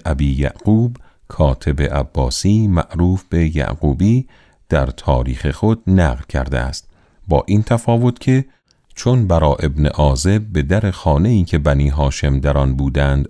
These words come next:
آمده و در را زد و گفت با ابوبکر بیعت کرده اند، بعضی از آنها گفتند هیچگاه مسلمین کار تازه‌ای را که از ما مخفی باشد نخواهند کرد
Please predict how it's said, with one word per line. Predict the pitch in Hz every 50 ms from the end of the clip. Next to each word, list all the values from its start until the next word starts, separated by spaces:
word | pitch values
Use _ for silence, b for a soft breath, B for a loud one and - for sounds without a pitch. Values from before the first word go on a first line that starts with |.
| _ -
آمده | 80 76 69 65 65 65 65 65 78 82 80 78 73 69
و | 73 71 67 64
در | 80 95 104
را | 101 82 78 76 69 65
زد | 62 - 69 64 67
و | 67
گفت | 64 67 69 69 69 67 - - - - b b b
با | 71 76 71 67 - -
ابوبکر | 82 76 67 73 71 69 65 71 71 69 69 67 - - 65
بیعت | 67 69 69 - - 82 78 76
کرده | - - 87 85 82 87 95 - -
اند، | 120 127 135 139 139 131 139 b b b b b b b b
بعضی | - - - 85 76 78 80 76
از | 67 65 - -
آنها | 73 69 62 - - 69 65
گفتند | 65 - 76 80 - - 107 107 120 123 127 127 135 B B B B B B B B B B
هیچگاه | - 135 151 147 139 135 - - - 117 117 117 117 107 - -
مسلمین | 92 87 82 - - - - 71 80 95 107 113 113
کار | 113 - - - 80 69 - 65
تازه‌ای | 64 - - - 135 - 64 82 95 120 123 120
را | 113 110 104 104
که | 101 - 82
از | 76 71 67 -
ما | - 69 67 65 64
مخفی | 64 65 65 64 - - - 76 73
باشد | 73 85 85 85 - - 120 131 135 - b b b b b b b b
نخواهند | 78 85 101 117 - - 113 95 78 73 76 69 65 62 65
کرد | - - 71 64 62 60 - - -